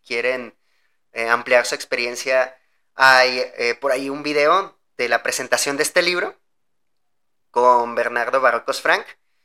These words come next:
en la cual nos habla un poquito de la poesía parenética, y la neta está muy chido, o sea, fuera de sus comentarios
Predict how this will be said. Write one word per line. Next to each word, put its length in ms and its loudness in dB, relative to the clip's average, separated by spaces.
en 160 -4
la 140 -4
cual 160 4
nos 160 0
habla 260 6
un 80 -6
poquito 320 -6
de 60 2
la 120 2
poesía 280 -6
parenética, 500 0
y 20 2
la 120 4
neta 240 -2
está 180 0
muy 140 -4
chido, 260 -4
o 20 -2
sea, 160 -4
fuera 280 2
de 100 -2
sus 240 -10
comentarios 760 -6